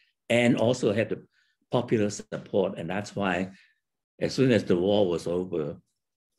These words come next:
uh, Chiang Kai-shek's government collapsed very, very fast. And by nineteen forty-nine, Mao took over China. And very quickly, overnight, from being the friend of the United States,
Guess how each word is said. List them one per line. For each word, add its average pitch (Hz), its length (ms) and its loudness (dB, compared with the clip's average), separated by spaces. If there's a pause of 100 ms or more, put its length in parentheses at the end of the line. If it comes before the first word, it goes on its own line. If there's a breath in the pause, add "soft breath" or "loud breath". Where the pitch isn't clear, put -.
(160)
uh, - 40 -8 (160)
Chiang 110 180 2
Kai-shek's 101 460 2
government 87 580 -2 (380)
collapsed 82 720 -4 (220)
very, 104 360 6
very 82 340 -2
fast. - 500 -10 (320 soft breath)
And 85 280 -4
by 76 180 -4
nineteen 80 380 -6
forty-nine, 90 880 -2 (600)
Mao 80 200 -4
took - 260 -8
over 80 360 -4
China. 73 540 -8 (520)
And 107 360 2 (800 loud breath)
very 180 380 8
quickly, 196 540 2
overnight, 131 680 0 (380)
from 113 220 0
being 165 520 0 (200)
the 98 80 -6
friend 143 380 0
of 95 160 -10
the 98 80 -4
United 101 380 -2
States, 90 460 -2